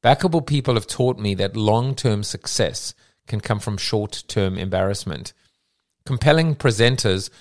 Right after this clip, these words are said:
who seem to speak naturally and off the cuff, often the product of lots of practice rounds. They've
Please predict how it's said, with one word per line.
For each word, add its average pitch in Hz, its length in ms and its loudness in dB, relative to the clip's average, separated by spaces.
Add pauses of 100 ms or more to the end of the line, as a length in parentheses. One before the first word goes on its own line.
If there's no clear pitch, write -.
(180)
who 120 100 -8
seem 139 240 2
to 131 120 -4
speak - 300 -4
naturally 113 520 2
and 104 100 2
off 104 160 -2
the - 60 -8
cuff, - 420 0 (340)
often 147 360 4
the 123 100 6
product 131 500 4
of 110 160 -4
lots 123 300 4
of 127 100 -2
practice - 440 -2
rounds. 98 400 4
They've 101 240 4